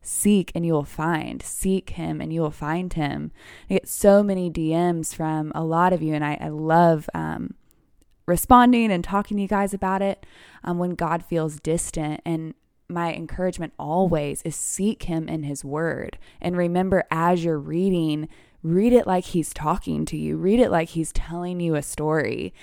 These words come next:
And what's so cool is the se-, the second season of The Chosen came out, uh, on Easter, and Chad and I are so excited to actually watch it.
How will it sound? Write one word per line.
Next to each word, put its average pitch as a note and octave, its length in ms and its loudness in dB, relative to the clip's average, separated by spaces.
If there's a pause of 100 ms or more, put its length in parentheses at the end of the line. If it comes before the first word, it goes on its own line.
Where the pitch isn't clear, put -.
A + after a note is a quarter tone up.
(260)
And F#3+ 240 4
what's F3 200 4
so G#3+ 340 6
cool D#3 560 4
is E3 480 2 (260)
the E3 380 4
se-, - 420 -4 (160)
the F#3 120 2
second A#3+ 340 4
season E3+ 520 4
of E3+ 160 -2
The E3 60 0
Chosen E3 540 4
came E3+ 240 2
out, D3 460 2
uh, D#3 320 0
on D3+ 260 -4
Easter, E3+ 400 0
and D#3+ 300 -4
Chad D#3+ 180 -2
and D#3+ 100 -2
I D#3+ 40 0
are D#3 80 -2
so D#3+ 180 0
excited D#3 460 -2
to - 140 -6
actually - 300 -6
watch D#3 300 -4
it. C#3+ 220 -6